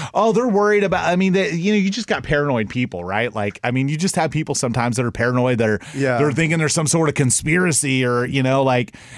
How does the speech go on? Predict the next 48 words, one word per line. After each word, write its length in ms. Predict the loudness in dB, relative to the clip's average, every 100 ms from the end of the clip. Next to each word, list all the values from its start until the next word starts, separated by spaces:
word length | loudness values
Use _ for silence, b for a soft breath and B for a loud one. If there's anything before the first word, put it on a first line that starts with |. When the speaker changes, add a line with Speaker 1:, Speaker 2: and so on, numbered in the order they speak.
| B 0
Speaker 1:
and, 400 | 2 4 2 0
and, 320 | 0 2 2 2
um, 380 | 2 2 0 0
but 160 | 0 2
yeah, 320 | 2 2 0
the 140 | -2
toilet 380 | 0 2 2 0
seat 220 | -2 0
up, 360 | 2 2 2 -2
uh, 240 | -8 -6
seeing 280 | -4 0 2
in 80 | 2
the 80 | 2
mirror, 480 | 2 2 2 2 0
the, 440 | 0 2 2 0 b b b b
the, 300 | -2 2 2
um, 400 | 2 2 2 0 -2
the, 440 | 0 2 2 -2 -6
the 360 | -4 0 0 -2 _ _
mirror 540 | -4 0 4 4 4 2
of 120 | 2
the 60 | 0
car 680 | -2 -2 0 2 2 2 2
and 260 | 0 2 0
the, 180 | 0 -2
and 260 | -2 0
the 160 | -2 -2
Speaker 2:
Yeah. 200 | 0 0
Speaker 1:
thing, 120 | 0 -4 B B
and 140 | -2
then 140 | 0 0
just, 200 | 0 0
like, 200 | -2 -2
staging 540 | -2 0 0 0 -2
tips 340 | 0 -2 -2 -4
that 180 | -2
you 80 | -2
can 140 | 0 0
give 240 | 0 0
sellers. 380 | 0 0 0 0
Like, 160 | -2 -2
we 100 | -2
had 160 | 0
one 160 | 0 2
not 180 | 0 2
long 220 | 0 0
ago 240 | 2 2
where, 400 | 2 2 2 0